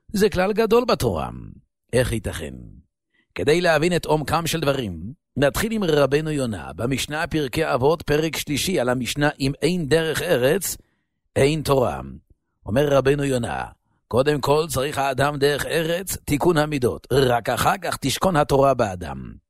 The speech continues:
למה? כי התורה לא שוכנת בגוף האדם.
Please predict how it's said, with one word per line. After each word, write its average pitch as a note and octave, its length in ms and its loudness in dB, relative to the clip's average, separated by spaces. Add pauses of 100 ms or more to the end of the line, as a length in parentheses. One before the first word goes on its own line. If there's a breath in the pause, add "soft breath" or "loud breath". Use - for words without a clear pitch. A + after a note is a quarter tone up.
(200)
למה? G#2 480 0 (680)
כי C#3 120 -2
התורה E3+ 400 4
לא F#3+ 140 2
שוכנת E3+ 640 -2
בגוף C3 340 -2
האדם. G2 540 -4